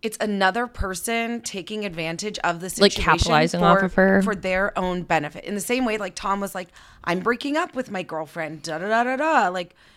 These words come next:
Speaker 1: so on
Speaker 2: Yeah.
Speaker 1: and so forth. Like, I just feel like Bethenny doesn't have a leg to stand on 'cause she's being a user.
Speaker 2: Yeah, Bethany is just a user in, like, her nature. But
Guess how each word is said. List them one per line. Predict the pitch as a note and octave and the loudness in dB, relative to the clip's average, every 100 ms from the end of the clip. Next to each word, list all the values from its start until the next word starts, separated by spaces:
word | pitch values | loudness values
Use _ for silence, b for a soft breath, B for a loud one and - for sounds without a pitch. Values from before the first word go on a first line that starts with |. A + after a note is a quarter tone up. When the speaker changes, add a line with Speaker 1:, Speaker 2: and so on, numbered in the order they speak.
| B - | B -4
Speaker 1:
so | F#3 F3 | 4 6
on | |
Speaker 2:
Yeah. | D#3 D3 | 6 6
Speaker 1:
and | C3 | 2
so | D#3 - | 2 0
forth. | - F#3+ D#3+ - | -2 -6 -6 -6
Like, | F#3+ - b b b b b b - - | -10 -10 b b b b b b -20 0
I | A#3+ B3 | 2 4
just | C4 C4 - | 4 2 0
feel | C#4 B3+ | 2 2
like | B3 F3+ | 2 0
Bethenny | G#3+ G#3+ A#3 A3 G#3+ G#3+ G#3 G3+ F#3+ - | 0 0 -2 -2 0 0 0 -2 -6 -2
doesn't | G#3+ G#3+ A3+ | 2 2 2
have | A3 A3+ | -2 -2
a | |
leg | G3+ G3+ - | -4 -6 -6
to | G3+ | -8
stand | - G3 G3 - | -6 -4 -2 -2
on | C#3+ G#2 - - | -2 -4 -6 -6
'cause | G#3 F3 | -4 -2
she's | - G#3 F#3 D#3+ - | -2 -4 -6 -10 -12
being | - G3+ G3+ | -8 -4 -4
a | G3 | -6
user. | E3 F#3 C#4 A3 C3+ E2+ - - _ - G3 E3 _ B B B B G3+ - | -8 -8 -6 -6 -6 -8 -12 -18 _ -12 -10 -12 _ B B B B -10 -2
Speaker 2:
Yeah, | D4 C#4+ - - | 4 6 6 2
Bethany | F#3+ B3+ C#4 F4 F4+ E4+ C#4 - - | 6 6 6 4 6 6 4 2 2
is | F#3+ F#3+ F3+ | 6 6 4
just | - F3 F3+ | 2 2 4
a | |
user | E3 D#3 D#3+ D3+ | 4 4 4 6
in, | C#3+ | 4
like, | C#3 B2 | 4 2
her | - | 2
nature. | - D#2 - - - - - F3+ | 4 4 4 2 0 -6 -4 4
But | G#3+ G3 | 6 6